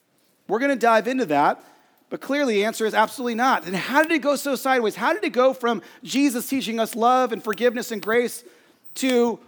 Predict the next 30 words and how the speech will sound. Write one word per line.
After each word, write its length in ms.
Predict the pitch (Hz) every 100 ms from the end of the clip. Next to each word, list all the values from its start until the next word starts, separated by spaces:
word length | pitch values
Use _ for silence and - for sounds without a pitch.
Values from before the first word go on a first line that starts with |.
| -
they're 240 | 170 294
judgmental? 680 | 262 285 190 240 285 240 131 - _ _ _ _ _ _ _
And 120 | 202 208
how 200 | 233 285
did 120 | 240
that 160 | 240
happen? 460 | 208 240 254 160 123 _ _ _ _ - _ _ _ _ _ _ -
Well, 140 | 190
it 60 | 220
happened 380 | 185 254 269 233
because 560 | 220 - 180 196 190 - _ _
we're 680 | 156 160 254 240 208 202 226 220
imperfect. 840 | 196 208 - 277 214 220 143 - - _ _ _ _ _ _ -
I 160 | 240
am 180 | 302 240
not 280 | 208 220 -
Christ. 500 | - 277 214 185 -
I 120 | 202
try 260 | 190 - 339
to 80 | -
be 100 | 208
Christ-like, 760 | - 240 202 - 339 220 208 - -
but 100 | 240
I'm 120 | 247
not 220 | 247 240 -
Christ. 480 | 247 165 - - _ _ _ _ _ _ _ -
I 100 | 233
try 280 | - 294 320
my 160 | 247
best, 480 | 170 269 214 196 -